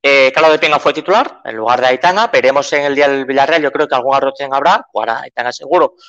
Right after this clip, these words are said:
quizá descanse Patri o descanse Alexia o descanse Caroline o, o descanse alguna de Oshuala, por ejemplo, puede ser que descansen alguna de ellas, o que descanse Irene o Mapi León para que juegue Pereira.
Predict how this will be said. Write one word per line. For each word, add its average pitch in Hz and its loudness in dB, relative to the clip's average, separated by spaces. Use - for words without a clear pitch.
quizá 139 0
descanse 127 -2
Patri 165 0
o 135 4
descanse 131 -2
Alexia 135 0
o 120 -2
descanse 131 -2
Caroline 139 -2
o, 120 0
o 120 2
descanse 131 -4
alguna 131 0
de 127 2
Oshuala, 151 2
por - -6
ejemplo, 240 -2
puede 131 -6
ser 107 -6
que 120 0
descansen 170 -2
alguna 131 -2
de 165 4
ellas, 226 -2
o 131 0
que 120 0
descanse 110 -2
Irene 131 2
o 120 0
Mapi 123 -2
León 214 2
para - -6
que 107 -8
juegue 113 0
Pereira. 185 2